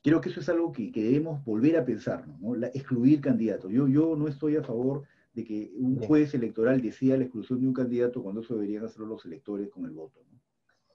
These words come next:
Speaker 2: Muy bien. Doctor Jáuregui, muchas gracias por, eh, acompañarnos en nuestra cobertura El Poder en Tus Manos y solamente, como dijo usted, apelar a la responsabilidad de los candidatos a la presidencia y al Congreso.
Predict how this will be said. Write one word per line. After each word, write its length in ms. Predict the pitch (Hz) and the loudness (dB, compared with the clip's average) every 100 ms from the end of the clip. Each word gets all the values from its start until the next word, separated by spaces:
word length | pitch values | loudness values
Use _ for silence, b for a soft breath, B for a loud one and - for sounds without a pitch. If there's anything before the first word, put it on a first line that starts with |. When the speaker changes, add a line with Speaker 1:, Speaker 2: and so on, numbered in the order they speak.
| _ 147 | _ 0
Speaker 2:
Muy 140 | 170 | 4
bien. 220 | 151 110 135 | 4 2 -2
Doctor 340 | 135 170 180 | -2 2 4
Jáuregui, 300 | 208 175 147 | 6 6 6
muchas 240 | 202 208 | 4 6
gracias 400 | 208 208 156 123 | 8 6 6 0
por, 320 | - 143 147 120 | 0 0 2 2
eh, 320 | 117 113 - | 2 0 -2
acompañarnos 720 | 120 135 135 147 180 160 139 165 | -8 -6 -2 2 4 4 0 -2
en 180 | 160 | -2
nuestra 680 | 156 147 139 127 117 113 104 - _ | -2 -6 0 2 4 2 -2 -8 _
cobertura 440 | 139 131 120 170 | 0 0 2 4
El 80 | 151 | 4
Poder 240 | 135 147 165 | 6 6 6
en 80 | |
Tus 160 | 151 139 | 2 0
Manos 380 | 175 170 175 - | 0 2 0 -4
y 60 | 139 | 0
solamente, 680 | 156 147 147 143 147 147 _ _ _ _ | 4 6 4 2 0 0 _ _ _ _
como 180 | 120 131 | -4 -2
dijo 160 | 139 | -2
usted, 300 | 139 - 147 - | -2 0 0 2
apelar 460 | 123 127 143 151 143 | -2 2 4 2 2
a 80 | 123 | -2
la 100 | 117 | 0
responsabilidad 1000 | 131 127 139 123 135 127 131 151 208 202 _ _ _ _ _ _ | -2 -2 -4 -4 -4 -4 2 4 4 2 _ _ _ _ _ _
de 160 | 143 | 0
los 140 | 151 147 | 2 2
candidatos 600 | 156 143 139 139 147 135 | 0 4 4 4 0 -2
a 40 | |
la 120 | 117 | -2
presidencia 720 | 113 147 135 139 131 143 139 - _ _ _ - | 0 0 2 0 -2 -4 -4 -6 _ _ _ -4
y 120 | 123 | -2
al 120 | 120 | 0
Congreso. 440 | 120 107 85 - | -2 -2 -4 -8